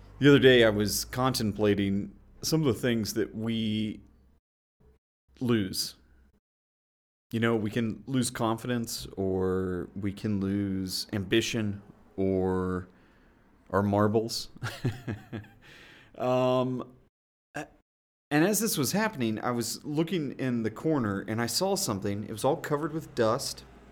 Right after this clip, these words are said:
And so I went over to pick it up and brush it off. A-, and as I did that, it was like, uh, some revelation came to me,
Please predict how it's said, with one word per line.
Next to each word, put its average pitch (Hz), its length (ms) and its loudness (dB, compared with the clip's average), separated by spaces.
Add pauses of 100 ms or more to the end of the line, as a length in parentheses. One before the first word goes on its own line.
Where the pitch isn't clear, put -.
(800)
And 113 200 0
so 123 160 2
I 113 40 6
went 131 200 2
over 131 140 2
to 110 60 -2
pick 135 240 -4
it 135 60 0
up 135 300 2
and - 140 -8 (520)
brush 131 480 4
it 135 80 2
off. 120 360 2 (560)
A-, 117 220 -6
and 143 140 0
as 202 220 0
I 151 100 4
did 196 280 0
that, 110 260 0 (480)
it 156 180 -2
was 147 260 -2
like, 160 460 -2 (600)
uh, - 200 -10 (140)
some 160 720 -2
revelation 135 680 4
came 143 260 -4
to - 140 -10
me, - 180 -12